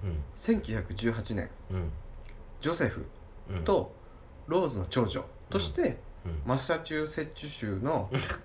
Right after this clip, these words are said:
Speaker 1: うん。
Speaker 2: ブルックリンの両親宅で誕生したと。
Speaker 1: はい。ローズマリー。
Speaker 2: そう。
Speaker 1: うん。
Speaker 2: 本名はローズがファーストネームで、マリーがミドルネームだけど、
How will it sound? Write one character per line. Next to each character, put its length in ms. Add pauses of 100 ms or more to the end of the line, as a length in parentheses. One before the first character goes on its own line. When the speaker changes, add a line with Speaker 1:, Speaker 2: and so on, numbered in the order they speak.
(200)
Speaker 1:
う 60
ん。 240
Speaker 2:
ブ 100
ル 80
ッ 40 (100)
ク 100
リ 80
ン 120
の 220 (160)
両 160
親 200
宅 200
で 60
誕 240
生 100
し 60
た 100
と。 140
Speaker 1:
は 180
い。 60 (640)
ロ 120
ー 20
ズ 100
マ 140
リ 60
ー。 40 (420)
Speaker 2:
そ 300
う。 60
Speaker 1:
う 20
ん。 60
Speaker 2:
本 260
名 80
は 160
ロ 200
ー 40
ズ 140
が 180
フ 120
ァ 80
ー 20
ス 60
ト 120
ネ 140
ー 40
ム 60
で、 100
マ 140
リ 120
ー 40
が 60
ミ 120
ド 120
ル 80
ネ 120
ー 40
ム 80
だ 120
け 120
ど、 240